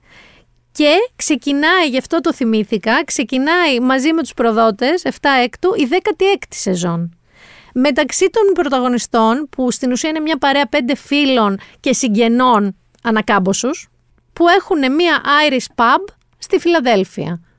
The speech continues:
Και οι οποίοι είναι ταυτόχρονα και πονηροί και βλαμμένοι και με τεράστιους εγωισμούς. Σας λέω, είναι πάρα πολύ, ρε παιδί μου, το χιούμορ, όχι correct, όχι politically correct. Και θυμηθείτε με, με Danny DeVito. Disney Plus, It's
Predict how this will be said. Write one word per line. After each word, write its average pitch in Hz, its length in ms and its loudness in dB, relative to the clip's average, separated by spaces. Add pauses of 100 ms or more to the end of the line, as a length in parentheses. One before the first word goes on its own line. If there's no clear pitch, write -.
(420)
Και 320 100 0
οι 311 100 2
οποίοι 339 220 2 (140)
είναι 370 140 0
ταυτόχρονα 254 760 0 (340)
και 392 220 2
πονηροί 294 560 2 (460)
και 392 200 2
βλαμμένοι 311 560 2 (160)
και 403 120 0
με 339 120 0
τεράστιους 339 580 2
εγωισμούς. 254 680 0 (260)
Σας 311 220 0
λέω, 359 180 4
είναι 349 220 0
πάρα 381 300 2
πολύ, 233 260 2
ρε 208 100 0
παιδί 202 200 -2
μου, 202 100 -2
το 196 120 -2
χιούμορ, 185 460 -2 (120)
όχι 214 600 0
correct, 185 400 -2 (120)
όχι 226 260 0 (100)
politically 196 520 -2
correct. 180 420 -4 (320)
Και 277 140 -4
θυμηθείτε 262 600 -2
με, 359 80 0
με 330 180 -2
Danny 294 260 -2
DeVito. 208 400 -2 (600)
Disney 285 300 2
Plus, 339 540 0
It's - 80 -4